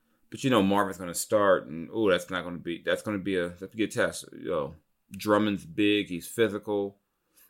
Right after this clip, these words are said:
and this Kings team as a whole, not a very physical team. So I'll be interested to see just how they respond. The Pistons are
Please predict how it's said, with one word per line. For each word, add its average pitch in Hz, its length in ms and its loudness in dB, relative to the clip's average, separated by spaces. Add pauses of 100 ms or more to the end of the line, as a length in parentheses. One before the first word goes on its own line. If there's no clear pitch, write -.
(100)
and 95 300 2
this 107 140 -4
Kings 120 360 -2
team 110 240 -2
as 87 80 -2
a 85 40 -8
whole, 123 280 2
not 92 160 -2
a 87 40 -2
very 85 240 -2
physical 95 440 -6
team. 73 500 -6
So 80 420 0 (340)
I'll 95 180 4
be 98 120 0
interested 98 500 -10
to - 80 -18
see 107 240 0
just 85 180 -8
how 98 240 2
they 95 140 2
respond. 95 760 -4 (400)
The 82 100 -6
Pistons 104 720 -2
are 87 380 -2